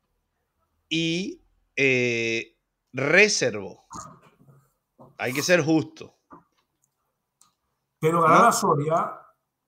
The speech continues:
Speaker 1: Sí, hombre, claro, seguro que no querían perder.
Speaker 2: Y de todas formas, te voy a decir algo. Eh, no re-, no tengo los dat-, todos los datos. Sí sé que de, de, de, de, de estos últimos cinco perdieron el de, eh, solamente tienen una victoria.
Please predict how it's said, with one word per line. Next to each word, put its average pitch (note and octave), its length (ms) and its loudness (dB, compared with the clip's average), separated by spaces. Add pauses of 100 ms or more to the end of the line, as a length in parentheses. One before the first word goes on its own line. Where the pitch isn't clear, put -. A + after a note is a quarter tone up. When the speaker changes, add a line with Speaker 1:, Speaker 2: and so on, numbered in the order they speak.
Speaker 1:
Sí, D#3 420 2
hombre, G2 360 -6
claro, B2 360 2
seguro C3 360 -2
que C#3 80 0
no C#3 100 -2
querían C#3+ 320 2
perder. A#2+ 580 0 (840)
Speaker 2:
Y D3+ 280 -6
de B2+ 100 -10
todas G3 280 2
formas, F#3 280 2
te D3+ 80 -6
voy E3 100 -6
a F#3+ 40 -8
decir C#3 200 -8
algo. C#3+ 520 -6
Eh, C#3 200 -4
no D3+ 160 -2
re-, F#3 460 -8 (440)
no D3+ 260 -6
tengo G3+ 340 -4
los D#3+ 300 -4
dat-, D#3+ 300 -2
todos F#3 240 -4
los E3+ 120 -2
datos. - 300 -2
Sí D3+ 80 -14
sé F#3+ 160 -8
que F#3 120 -8
de, E3 160 -4
de, C#3+ 640 -6
de, C3+ 380 -2
de, C3 300 -10
de C#3 220 -6
estos F3+ 200 -6
últimos F3 400 -4
cinco F3 400 -6
perdieron D#3 600 -4
el D3+ 160 -4
de, C#3+ 40 -4
eh, C#3+ 520 -4
solamente E3 380 -4
tienen D#3 180 -2
una E3 120 -2
victoria. E3 640 -2